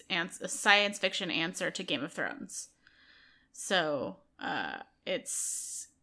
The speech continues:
probably gonna be legit. Um, and Isaac Asimov is known for, like, a billion books, but I, Robot was one of them. I, Robot was based on a book that he wrote,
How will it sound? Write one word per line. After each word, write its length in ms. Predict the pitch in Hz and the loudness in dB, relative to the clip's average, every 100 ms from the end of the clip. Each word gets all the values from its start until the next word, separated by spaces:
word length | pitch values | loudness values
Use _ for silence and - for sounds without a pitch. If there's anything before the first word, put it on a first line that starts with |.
| _ - | _ -8
probably 340 | - 202 190 | 4 6 6
gonna 140 | 190 208 | 2 2
be 100 | 214 | 4
legit. 640 | 269 - 165 170 - - - - | 4 4 4 2 -2 -8 -10 -2
Um, 340 | 190 185 180 143 | 2 4 4 6
and 240 | 185 170 - | 4 4 -2
Isaac 340 | - 190 202 208 | 4 6 6 6
Asimov 400 | 175 196 202 190 | 6 8 4 4
is 140 | 185 | 2
known 260 | 185 185 190 | 0 0 0
for, 320 | 180 165 165 | 0 2 2
like, 280 | 156 156 - - | 4 2 2 0
a 80 | 185 | 4
billion 460 | 180 180 185 214 | 6 6 6 4
books, 360 | 214 220 - - | 4 2 2 0
but 220 | 175 170 | 4 6
I, 140 | - 180 | 8 8
Robot 440 | 180 190 262 - | 6 4 4 4
was 220 | 247 254 | 2 4
one 140 | 262 269 | 6 6
of 80 | |
them. 220 | 277 311 330 _ - | 4 0 -2 _ 6
I, 100 | 226 | 8
Robot 280 | 220 202 | 10 8
was 120 | 175 190 | 6 6
based 280 | 190 190 | 4 6
on 100 | 175 | 4
a 60 | 160 | 2
book 180 | 170 - | 0 -2
that 120 | - | -4
he 100 | 185 | -2
wrote, 240 | 143 82 | -4 -6